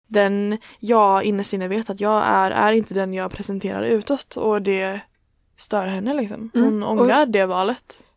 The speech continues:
Speaker 2: Och jag, jag, jag håller verkligen med dig där, att i, i den delen, då tycker jag ändå det framkommer. Men senare i livet, när de åker tillbaka till Spanien, då är det ändå typ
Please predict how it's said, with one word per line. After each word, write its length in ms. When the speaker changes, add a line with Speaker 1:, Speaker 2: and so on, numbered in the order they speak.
Speaker 2:
Och 140
jag, 220
jag, 420
jag 380
håller 200
verkligen 320
med 260
dig 160
där, 260
att 200
i, 220
i 40
den 300
delen, 360
då 220
tycker 200
jag 100
ändå 200
det 80
framkommer. 460
Men 220
senare 680
i 60
livet, 560
när 340
de 160
åker 180
tillbaka 420
till 120
Spanien, 400
då 180
är 120
det 80
ändå 460
typ 220